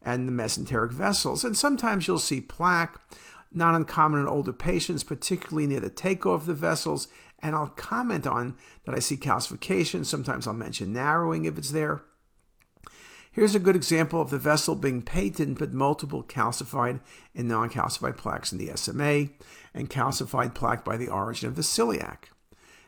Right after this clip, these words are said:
And here's just a few more images, and more inferiorly, you see the large abdominal aortic aneurysm with moderate thrombus present. But this case with abdominal pain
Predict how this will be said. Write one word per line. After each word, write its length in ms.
And 80
here's 160
just 160
a 40
few 200
more 260
images, 480
and 100
more 220
inferiorly, 760
you 80
see 120
the 140
large 380
abdominal 440
aortic 300
aneurysm 800
with 160
moderate 400
thrombus 560
present. 540
But 160
this 220
case 440
with 140
abdominal 480
pain 420